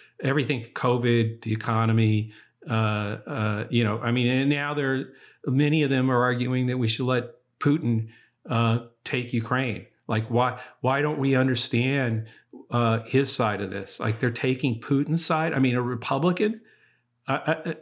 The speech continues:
th-, th-, wh-, what? I mean, just, that's what I'm saying. There's something not right with these people.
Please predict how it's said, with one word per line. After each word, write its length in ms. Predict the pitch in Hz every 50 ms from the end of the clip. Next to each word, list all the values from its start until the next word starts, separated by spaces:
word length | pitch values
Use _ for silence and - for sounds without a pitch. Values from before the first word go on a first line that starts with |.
| - 117 - - - _
th-, 160 | - 139 -
th-, 160 | 143 135 131 - - - - 147
wh-, 420 | 175 180 170 180 165 - - -
what? 360 | 196 139 151 185 208 - - -
I 120 | 151 147
mean, 200 | 143 147 143 127
just, 320 | - - 147 - - - _ _ _ _
that's 280 | - 143 156 156 160 -
what 60 | 165
I'm 40 | 143
saying. 200 | - - 135 117
There's 160 | 131 117 -
something 440 | - 165 160 160 - 160 156 156 151 - - - - _ _
not 420 | - 107 117 127 127 131 143 139 131
right 240 | 123 127 127 127
with 120 | 117 110 98
these 180 | 101 95 -
people. 400 | - 98 98 104 - - 92 -